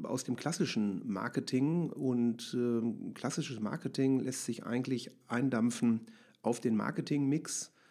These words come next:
Es geht um Produktpolitik, um Preispolitik, um Vertriebspolitik und Kommunikationspolitik. Und da spielt es keine Rolle,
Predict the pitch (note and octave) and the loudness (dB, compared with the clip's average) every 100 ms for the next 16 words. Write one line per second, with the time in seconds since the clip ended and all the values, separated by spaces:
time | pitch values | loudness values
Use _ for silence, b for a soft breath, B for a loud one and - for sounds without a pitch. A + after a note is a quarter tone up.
0 | b b - C3 B2 A2 A#2 D#3 - D3 | b b -6 -2 0 -2 -2 -2 -2 0
1 | C3+ C3+ C3+ - G#2+ A2+ B2 - C3 A#2+ | 0 0 -4 -4 -6 -6 -6 -4 -4 -4
2 | - - A2+ - - - - - A#2 A#2 | -4 -4 -6 -6 -10 -12 -10 -6 -6 -4
3 | A#2 - A2+ - G#2+ - - - B2+ - | -6 -6 -8 -4 -4 -4 -6 -4 -4 -4
4 | - D2 - F3+ F3 A#2 E2 F2 - - | -4 -4 -4 -4 -4 -4 -4 -6 -8 -6
5 | A#2+ - - A#2+ A2+ G#2 E3+ G#3 | -6 -6 -4 -2 2 6 6 6